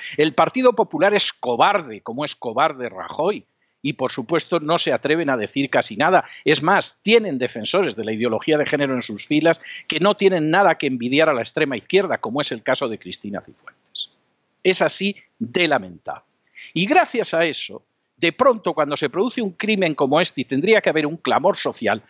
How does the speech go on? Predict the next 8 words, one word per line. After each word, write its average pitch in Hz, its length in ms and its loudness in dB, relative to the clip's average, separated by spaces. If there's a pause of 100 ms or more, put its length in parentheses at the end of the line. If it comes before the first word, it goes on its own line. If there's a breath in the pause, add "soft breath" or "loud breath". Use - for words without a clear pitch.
(140 loud breath)
aparecen 233 460 2
canallas 202 500 2
diciendo 185 440 0
que 147 160 -2
no, 165 240 0
que 120 120 -4
la 127 140 2
culpa, 196 580 2